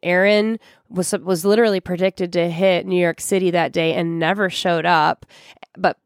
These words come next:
some people believe in a theory that these hurricanes can be used in with direct energy weapons to power them. So we had a hurricane. We had probably arson that was going on.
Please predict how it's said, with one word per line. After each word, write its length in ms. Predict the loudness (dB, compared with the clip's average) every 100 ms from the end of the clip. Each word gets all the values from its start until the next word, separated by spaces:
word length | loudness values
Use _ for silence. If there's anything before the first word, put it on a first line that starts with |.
| -6
some 260 | 0 0
people 260 | 0 -4 -6
believe 600 | -6 -4 -2 0 0 -2
in 100 | -6
a 60 | -8
theory 520 | -4 0 0 0 -2
that 320 | 0 -2 -2
these 180 | -8 -4
hurricanes 420 | -4 -2 -2 -4
can 220 | -2 -4
be 60 | -2
used 300 | -2 -2 0
in 460 | 2 4 2 0 -4 -8 -20 _ 0
with 280 | 0 0
direct 260 | 0 0 0
energy 300 | -4 -4 -2
weapons 560 | -2 -2 -2 -2 -6 -14 _ _ _ -18
to 680 | -10 -2 0 0 -2 -4 -8 _ _ _
power 380 | -10 -2 -2 -2
them. 380 | -6 -12 -14 -20 _ _ _
So 140 | -6 0
we 80 | 2
had 140 | 2
a 60 | 2
hurricane. 480 | 2 0 -2 -4
We 100 | -4
had 260 | -4 -4 -6
probably 360 | -10 -4 -4 -2
arson 440 | -2 -2 -6 -8
that 100 | -8
was 100 | -8
going 240 | -6 -6
on. 200 | -6 -10